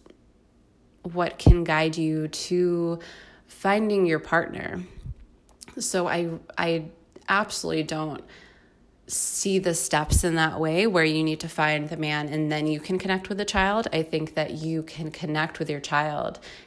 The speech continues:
and that can be the guiding light, that North Star that leads you to their father. Um, so I wonder if you have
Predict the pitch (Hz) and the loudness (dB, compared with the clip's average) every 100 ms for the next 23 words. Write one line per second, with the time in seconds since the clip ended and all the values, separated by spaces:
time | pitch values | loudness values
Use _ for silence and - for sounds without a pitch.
0 | - - 160 147 147 147 147 - - - | -16 -4 -2 0 -2 -4 -6 -8 -20 -20
1 | _ _ 170 165 156 156 - - 165 156 | _ _ -2 4 6 6 2 -4 -2 0
2 | 156 160 156 147 143 - 160 - - - | 2 2 2 0 -4 -8 -10 -16 -20 -20
3 | - - 165 170 160 156 160 156 147 147 | -20 -14 -2 0 4 4 6 4 0 -2
4 | 147 147 151 - 156 156 156 - - 156 | -2 -2 -2 0 0 0 -2 -4 -6 0
5 | 147 147 151 156 151 - 165 175 226 240 | 0 0 -2 -2 -2 -4 -2 0 2 0
6 | - 165 156 156 - - 214 214 175 160 | 0 2 2 0 -4 -2 2 4 4 2
7 | 156 151 - - - - 165 156 165 165 | 0 -2 -6 -12 -18 -4 -2 0 0 0
8 | - - - - - - - - - - | 0 -4 -6 -10 -20 -20 -20 -20 -20 -20
9 | _ - 165 160 170 160 - - - _ | _ -8 -6 -4 -6 -6 -8 -12 -20 _
10 | - - - 190 175 - 185 180 185 202 | -20 -12 -4 0 0 2 2 2 2 2
11 | 214 208 208 208 - - 180 - 170 175 | 4 2 2 -2 -14 -8 -8 -6 -2 2
12 | 170 170 170 170 - - - _ _ - | 2 2 0 -4 -14 -20 -20 _ _ -20
13 | _ _ _ _ _ - 180 170 160 156 | _ _ _ _ _ -10 -2 2 2 0